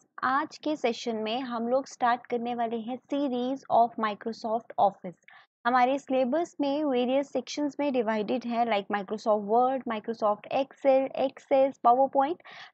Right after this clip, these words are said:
तो ये सभी हम इस सीरीज में one by one हम लोग, अ, हर एक वीडियो में डिस्कस करेंगे, ठीक है। So before starting, अगर आप लोग इस चैनल पर नए हैं तो चैनल को सब्सक्राइब ज़रूर कर लो, बेल आइकन को प्रेस कर लो ताकि आने वाले वीडियोज़ के नोटिफिकेशंस आपको मिलते रहें।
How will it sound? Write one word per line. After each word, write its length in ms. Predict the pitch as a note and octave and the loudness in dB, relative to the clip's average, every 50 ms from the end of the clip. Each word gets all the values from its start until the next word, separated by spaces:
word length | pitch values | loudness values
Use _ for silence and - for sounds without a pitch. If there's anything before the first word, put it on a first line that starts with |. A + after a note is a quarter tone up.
| _ | _
तो 60 | - | 0
ये 120 | E4 F4+ F4+ | 2 2 2
सभी 320 | F4+ - D#4 B3+ D4+ E4+ | 0 0 0 0 0 0
हम 200 | D4+ D4 D#4+ D#4 - | 0 0 -2 -2 -2
इस 200 | - E4 - - | -4 -4 -2 0
सीरीज 360 | - C#4+ C4 B3+ B3+ B3+ B3 | 0 0 2 2 0 0 -2
में 120 | C4+ D#4+ D4+ | -2 0 2
one 180 | C4+ A3 A3 | 2 2 2
by 200 | A3 A3 A3 A3+ | 2 4 4 4
one 180 | A3 A3 A3 A#3+ | 2 0 -2 -4
हम 140 | A3+ A3 G#3+ | -4 0 2
लोग, 280 | A3+ D4 F4+ - - - - - - - _ _ | 2 2 2 0 -8 -18 -20 -20 -20 -20 _ _
अ, 140 | - A3+ A3 A#3 | 4 4 4 4
हर 160 | - C#4 D#4+ | 2 2 2
एक 160 | F4 E4 - | 2 2 2
वीडियो 220 | C#4+ C4+ A3 B3 A#3 | 2 2 4 4 4
में 140 | A3+ A3 F#3+ | 4 2 0
डिस्कस 360 | A3+ A3 - - G3 G#3+ - | -2 -2 -4 -4 -4 -4 -4
करेंगे, 420 | - G3 F#3 F#3 E3+ E3 - - - _ _ - - _ _ _ | -4 -2 -2 -2 -2 -4 -6 -8 -10 _ _ -20 -20 _ _ _
ठीक 120 | - E4 E4+ | -2 0 0
है। 80 | G#4 A4 - _ - - _ - - | 0 -2 -4 _ -20 -20 _ -4 -2
So 80 | E4 C#4 | 0 2
before 460 | C#4 D#4 D4+ - D4 C#4+ E4 F4+ - | 2 2 4 6 6 6 6 4 2
starting, 440 | - F#4+ - C4+ C4 - F4 F#4 E4+ - | 4 6 6 6 6 4 2 2 2 2
अगर 240 | - B3 C4 C#4 | 2 4 6 6
आप 200 | C4+ C4 C4 B3+ | 6 6 6 4
लोग 160 | C#4 D4 C4+ C#4+ | 2 2 2 2
इस 140 | C#4+ C#4+ | 0 0
चैनल 280 | - D4+ C#4 C4+ C#4 C#4+ | 0 0 0 0 0 -2
पर 180 | C#4 - C#4+ C#4+ | 0 0 0 0
नए 320 | C#4 C4 B3 A#3 B3+ C#4 | 0 0 0 0 -2 -2
हैं 260 | D4+ C4+ C#4+ D4 D4 | -4 -4 -6 -6 -4
तो 100 | - C#4+ | -4 -4
चैनल 320 | C#4+ - C4 A#3 A#3 A#3 A#3 | -2 -2 -2 -2 -2 -2 -2
को 120 | - B3+ | -2 -2
सब्सक्राइब 520 | B3 B3 G#3+ - - - A#3 A3+ A3+ A3+ | -2 -4 -6 -8 -6 -2 0 0 0 0
ज़रूर 340 | G#3 G#3+ G3+ F#3+ G#3 A#3 C4 | 0 -2 -2 0 0 -2 -2
कर 200 | C4+ - D4 C#4+ | -2 0 0 2
लो, 120 | C#4 D4+ D4+ | 2 2 2
बेल 240 | A#3 B3 A#3+ A#3+ | 4 4 4 4
आइकन 300 | A#3 A3 G#3+ - - C#4 | 2 0 0 0 -2 -2
को 120 | C#4 C4+ D4 | -2 -2 -2
प्रेस 280 | C#4+ D4 C#4+ D4 C#4+ | 0 0 0 0 -2
कर 160 | - - D4+ C#4 | -2 -2 0 2
लो 140 | C#4 D4 | 2 2
ताकि 280 | D4 C#4+ C4 B3 B3 C4+ | 4 4 2 2 2 0
आने 240 | C4 A#3+ A#3+ B3+ C4+ | -2 -2 -2 -2 -2
वाले 220 | C4+ C#4 C#4 C#4+ | -2 -2 -2 0
वीडियोज़ 460 | B3+ B3 A#3+ A3 A3+ C4 D4 E4+ E4 | 0 -2 -2 -2 0 0 -2 -2 -2
के 100 | - D#4+ | -4 -4
नोटिफिकेशंस 720 | D4 B3+ A3+ A3 A#3 G#3+ A3 G#3+ - A3 A3 - A#3 A3+ A3 | -4 -4 -4 -4 -4 -6 -6 -6 -6 -6 -6 -6 -4 -4 -2
आपको 280 | A3 G#3 - - A#3+ | -4 -4 -4 -4 -4
मिलते 300 | A#3 A3 G#3+ G#3 - A3 | -2 -2 -4 -4 -4 -4
रहें। 320 | A3 A3 A3 A3+ A#3+ D#4 | -4 -4 -4 -4 -4 -6